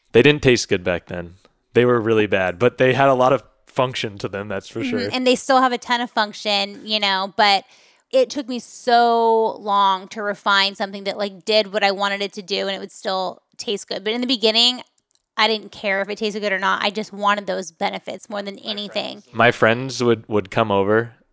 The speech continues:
Speaker 1: and we're, like, newly kind of dating, living together. And they'd, like, come over and she'd be like, "You want me to make you a potion?"
Speaker 2: Yeah.
Speaker 1: And they'd be like, "Oh, okay." And then she'd be putting, like,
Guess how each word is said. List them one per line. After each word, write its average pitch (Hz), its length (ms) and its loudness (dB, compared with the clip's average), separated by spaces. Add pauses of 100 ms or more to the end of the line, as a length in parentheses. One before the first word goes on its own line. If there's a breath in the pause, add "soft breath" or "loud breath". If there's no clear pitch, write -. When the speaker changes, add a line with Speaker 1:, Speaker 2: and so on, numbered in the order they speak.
Speaker 1:
and 107 340 -2
we're, 107 160 0
like, 104 260 0
newly 104 400 -4
kind 101 220 -2
of 98 220 -2
dating, 98 440 0
living 98 240 -4
together. 104 540 2 (380 soft breath)
And 117 120 -2
they'd, 120 240 4
like, 110 220 2
come 113 180 -6
over 104 360 2
and 107 120 -2
she'd - 120 -14
be 117 80 -2
like, 110 160 -4
"You 143 80 -10
want 196 140 -6
me 196 40 -4
to 185 100 0
make 190 200 -4
you 180 100 2
a 135 60 4
potion?" 190 580 0
Speaker 2:
Yeah. 202 400 -2
Speaker 1:
And 127 160 0
they'd 160 140 2
be 165 100 6
like, 131 220 2
"Oh, 233 260 4
okay." 147 400 4
And 135 100 -8
then 131 120 -4
she'd 127 160 -10
be 127 100 -2
putting, 120 320 -2
like, 95 300 -6